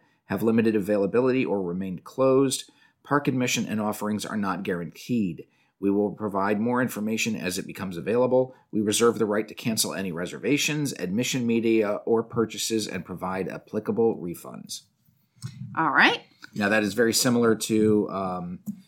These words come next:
Speaker 1: an announcement that came out of Disney World, uh, last week. Uh, and it's just essentially to the same effect, you know, different, different verbiage, same,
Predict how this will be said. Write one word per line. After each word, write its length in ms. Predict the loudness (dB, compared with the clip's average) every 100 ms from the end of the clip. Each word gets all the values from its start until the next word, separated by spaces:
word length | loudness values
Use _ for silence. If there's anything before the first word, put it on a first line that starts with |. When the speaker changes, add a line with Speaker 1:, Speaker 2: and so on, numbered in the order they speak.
| _ -6
Speaker 1:
an 120 | -2
announcement 600 | 0 2 0 0 -2 -4
that 80 | -6
came 220 | -4 -2
out 120 | 0
of 120 | 0
Disney 440 | 2 0 0 0 0
World, 640 | -2 0 4 6 4 2 -8 -16
uh, 460 | -8 -6 -6 -8 -10 -14 _ _ -6
last 340 | 0 2 2
week. 360 | 4 4 4 -2 _ _ _ _ -4
Uh, 280 | 0 2 2
and 180 | 0 2
it's 260 | 0 -2
just 340 | 0 0 0 -4
essentially 460 | 0 0 0 -4
to 140 | -6 -6
the 80 | -2
same 420 | -2 -2 -12 -14
effect, 440 | -14 -8 -8 -8 -8
you 80 |
know, 120 | -6 -6
different, 400 | -8 -8 -8 0
different 280 | 2 2
verbiage, 600 | 2 2 2 -2 -4 -10 -4
same, 480 | -2 -2 -4 -10